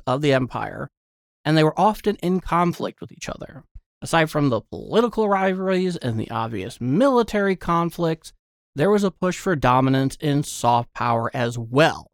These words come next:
of which the library most certainly qualifies.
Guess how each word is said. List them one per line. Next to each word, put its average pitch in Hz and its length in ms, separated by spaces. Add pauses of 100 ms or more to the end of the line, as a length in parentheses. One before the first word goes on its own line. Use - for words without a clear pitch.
(520)
of 135 200
which 180 420
the 156 100
library 165 720 (220)
most 139 480
certainly 123 480
qualifies. 123 920